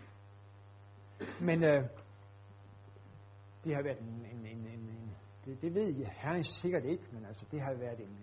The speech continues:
en klassisk forståelse af de ti bud, at sige, at det ligesom peger på toppunktet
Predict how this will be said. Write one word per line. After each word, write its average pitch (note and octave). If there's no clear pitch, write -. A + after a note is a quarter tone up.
en A#2+
klassisk G3+
forståelse E3
af E3+
de D#3+
ti G3+
bud, D#3
at C3+
sige, G3
at C#3
det F3
ligesom E3+
peger D#3+
på -
toppunktet B2+